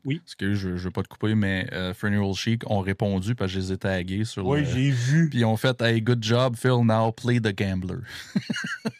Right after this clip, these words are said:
Speaker 2: <laughs> C'est, c'est bon.
Speaker 1: C'est parfait, ça.
Speaker 2: C'était, c'était juste limite, je suis comme, « OK, ils niaisent-tu ou sont cocky ? » Ou en tout cas, mais c'est parfait. C'est juste à la ligne. C'est comme, comme le style.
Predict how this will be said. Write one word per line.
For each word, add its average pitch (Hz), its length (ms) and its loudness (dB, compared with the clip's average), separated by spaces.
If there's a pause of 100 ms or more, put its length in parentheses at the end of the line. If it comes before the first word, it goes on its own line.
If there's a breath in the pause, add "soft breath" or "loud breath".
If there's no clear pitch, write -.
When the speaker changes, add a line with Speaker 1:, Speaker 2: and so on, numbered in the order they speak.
(180)
Speaker 2:
<laughs> - 1000 -2
C'est, - 220 -14
c'est - 420 -14
bon. - 140 -10 (640 loud breath)
Speaker 1:
C'est - 260 -4
parfait, - 440 -4
ça. 113 240 -4
Speaker 2:
C'était, 120 240 0
c'était 120 200 0
juste 165 240 0
limite, 143 280 2
je 147 60 -8
suis - 80 -8
comme, « 123 160 0
OK, 117 140 0
ils 131 340 2
niaisent-tu 123 600 0
ou 143 140 -4
sont 120 200 -2
cocky ? » 123 600 -4
Ou 113 100 -2
en 110 100 -4
tout - 80 -10
cas, 113 120 -6
mais 107 120 -2
c'est 110 120 -6
parfait. - 340 -12
C'est 113 160 -10
juste 123 220 -6
à 131 160 -4
la - 100 -8
ligne. 117 140 -10
C'est 107 180 -4
comme, 127 200 0
comme 147 200 -2
le 139 180 2
style. 107 260 -6